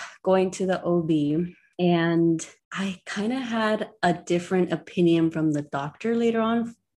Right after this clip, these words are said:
uh, different from what I had heard in the hospital. And they had said that my fallopian tube was inflamed, and that they were gonna have to remove my fallopian tube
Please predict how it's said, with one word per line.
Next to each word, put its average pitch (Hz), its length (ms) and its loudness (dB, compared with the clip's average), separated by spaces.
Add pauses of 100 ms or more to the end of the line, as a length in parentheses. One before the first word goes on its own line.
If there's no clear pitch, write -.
(480)
uh, 160 220 2
different 165 480 0
from 156 340 2
what 156 280 -4
I 151 60 -2
had 156 200 -2
heard 165 220 2
in 156 100 4
the 147 80 -2
hospital. 214 600 -4 (540)
And 190 220 4
they 208 140 6
had 269 240 0
said 190 240 2
that 170 200 0
my 170 200 0
fallopian 170 760 0
tube 151 540 -6
was 156 420 -4
inflamed, 175 760 0 (100)
and 170 160 2
that 160 160 -4
they 165 100 2
were 170 140 2
gonna 196 200 2
have 170 260 -4
to 165 100 -6
remove 165 420 0
my 160 160 -4
fallopian 208 720 0
tube 208 320 0